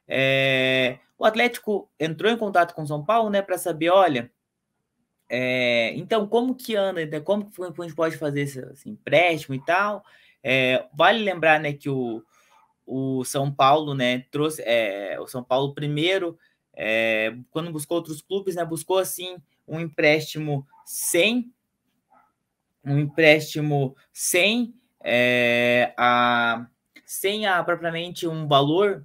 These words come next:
pago a mais e uma divisão de salários. É, mesma coisa com o Ceará e com o Santos. O Atlético falou: ó, se for nesses moldes, me interessa. Aí o São Paulo meio que deu a entender que não queria, queria uma compensação financeira maior,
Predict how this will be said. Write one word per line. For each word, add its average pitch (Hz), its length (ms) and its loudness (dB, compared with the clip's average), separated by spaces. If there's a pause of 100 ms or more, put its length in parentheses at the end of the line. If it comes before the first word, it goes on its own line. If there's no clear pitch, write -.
pago 135 200 4
a 139 60 0
mais 214 340 -2
e 226 40 -8
uma 240 160 -2
divisão 220 340 -2
de 220 80 -8
salários. 170 640 2 (420)
É, 123 680 0
mesma 175 340 -2
coisa 190 240 0
com 175 80 -8
o 170 40 -8
Ceará 160 300 4
e 180 40 0
com 226 160 -6
o 240 60 -4
Santos. 156 320 -2
O 160 40 0
Atlético 180 360 -2
falou: 220 160 -2
ó, 117 140 6
se - 180 -12
for 135 200 -4
nesses 131 280 -4
moldes, 160 400 0
me 180 120 -14
interessa. 185 680 0 (260)
Aí - 100 -6
o 165 60 -4
São 175 220 -6
Paulo 175 400 2
meio 175 320 -4
que - 40 -10
deu 190 100 0
a 190 40 -4
entender 190 300 -6
que 196 120 -12
não 202 140 -2
queria, 196 320 -6
queria 165 480 -2 (260)
uma 147 160 0
compensação 170 540 -4
financeira 175 500 0
maior, 180 720 4